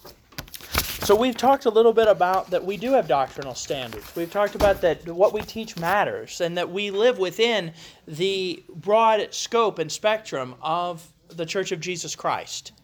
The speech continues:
uh, especially in its Protestant, uh, tradition and its Anglican tradition,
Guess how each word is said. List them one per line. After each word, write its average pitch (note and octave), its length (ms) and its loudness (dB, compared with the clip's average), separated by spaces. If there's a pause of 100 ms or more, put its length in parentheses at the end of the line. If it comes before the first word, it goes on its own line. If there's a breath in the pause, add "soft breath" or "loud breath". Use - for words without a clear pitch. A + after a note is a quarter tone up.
(480 soft breath)
uh, D#3+ 200 4
especially G3 480 0
in E3+ 80 -4
its C3+ 140 -8
Protestant, F3+ 800 -2 (500 soft breath)
uh, C#3 220 -4
tradition F3 760 -2 (460 soft breath)
and E3 180 0
its D3+ 200 0
Anglican F3+ 520 0
tradition, D#3 680 -4